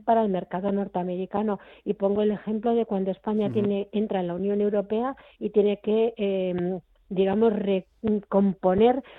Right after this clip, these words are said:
Speaker 1: la producción del aceite, que fue un año en el que tuvimos una cosecha excelente y teníamos que consumir aceite porque no nos estaban importando en una primera fase,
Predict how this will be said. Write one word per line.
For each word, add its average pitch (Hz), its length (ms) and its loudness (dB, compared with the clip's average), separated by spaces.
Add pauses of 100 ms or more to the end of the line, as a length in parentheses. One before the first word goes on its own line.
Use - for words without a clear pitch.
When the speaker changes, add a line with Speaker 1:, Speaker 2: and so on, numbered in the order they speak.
(120)
Speaker 1:
la 185 140 2
producción 185 540 -2
del 208 160 0
aceite, 233 640 -2 (260)
que 185 120 -4
fue 185 360 2
un 196 140 2
año 208 320 0
en 262 80 0
el 208 100 0
que - 100 -6
tuvimos 180 400 -4
una 185 220 -2
cosecha 185 440 -6
excelente 208 760 0
y 226 100 0
teníamos 185 460 -2
que 208 140 -2
consumir 196 440 2
aceite 208 380 -4
porque 196 320 -4
no 180 120 -4
nos 196 200 -4
estaban 190 480 -2 (360)
importando 202 1000 2
en 185 240 0
una 180 180 0
primera 180 480 -2
fase, 226 540 -4